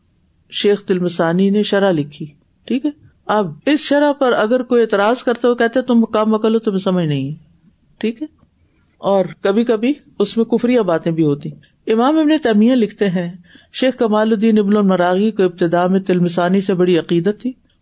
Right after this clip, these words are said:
وہ ان سے فصوص الحکم پڑھتے تھے۔ ایک بار اثناء درس میں، یعنی درس کے دوران،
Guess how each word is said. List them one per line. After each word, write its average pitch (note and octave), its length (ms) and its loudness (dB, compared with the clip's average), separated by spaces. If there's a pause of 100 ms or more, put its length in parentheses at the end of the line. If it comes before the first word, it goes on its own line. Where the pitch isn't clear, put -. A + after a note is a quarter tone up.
وہ G#3+ 140 2
ان G#3+ 80 4
سے A#3 140 0
فصوص G#3+ 420 0
الحکم F#3+ 380 2
پڑھتے F#3+ 340 -2
تھے۔ - 340 -8
ایک A#3+ 160 0
بار A3 220 0 (100)
اثناء G3 460 0
درس G3+ 300 -2
میں، G3 180 -2 (220)
یعنی F#3+ 180 0
درس F#3 200 -2
کے F#3 140 0
دوران، E3 340 -2